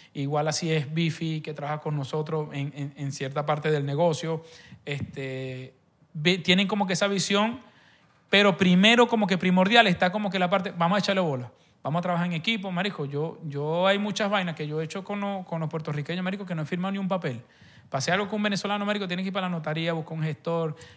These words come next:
que lo fi-, porque, marico, te meten como siete, ocho puñaladas, ¿sabes? Si los artistas venezolanos, y le doy un mensaje, marico,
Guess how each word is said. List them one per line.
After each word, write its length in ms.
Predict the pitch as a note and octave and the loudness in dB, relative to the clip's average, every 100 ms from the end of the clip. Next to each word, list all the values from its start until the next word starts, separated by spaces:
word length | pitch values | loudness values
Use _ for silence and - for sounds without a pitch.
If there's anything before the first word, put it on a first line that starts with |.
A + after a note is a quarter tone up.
| - | -6
que 120 | D#3+ | -2
lo 80 | D3 | -2
fi-, 80 | F#3 | -4
porque, 240 | D3+ C#3+ C3+ - | -8 -8 -8 -6
marico, 340 | C#3 G#3 G#3+ | -6 -4 -6
te 100 | F3 | -6
meten 280 | D3+ D#3 G3+ | -6 -4 -6
como 160 | G3+ | -4
siete, 320 | F#3 G3+ G3+ A3 | -4 -2 -2 -2
ocho 280 | G#3 G#3 | -2 -4
puñaladas, 420 | G3 G#3 F3+ D3 A#2 - _ _ _ - | -4 -2 -2 -2 -6 -16 _ _ _ -6
¿sabes? 340 | - - C3+ A#2 - _ _ _ _ | 0 0 -2 -10 -20 _ _ _ _
Si 300 | - - G3+ | -6 0 2
los 140 | G3+ G3 | 4 4
artistas 340 | F#3+ A#3 C4+ | 2 0 0
venezolanos, 480 | C4 A3+ A3 A#3 B3 | 0 0 0 0 2
y 20 | |
le 80 | G#3+ | 2
doy 100 | G3 | 2
un 100 | A3 | 0
mensaje, 340 | G#3+ F3+ A3 A3 | 0 2 2 4
marico, 420 | G3+ A3 A3 | 0 -2 -6